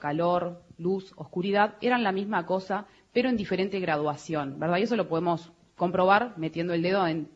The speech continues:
tres vasos con diferentes temperaturas. No va a parecer algo frío o caliente porque es relativo.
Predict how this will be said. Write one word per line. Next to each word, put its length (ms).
tres 200
vasos 280
con 140
diferentes 400
temperaturas. 640
No 100
va 80
a 40
parecer 380
algo 260
frío 320
o 40
caliente 460
porque 260
es 60
relativo. 600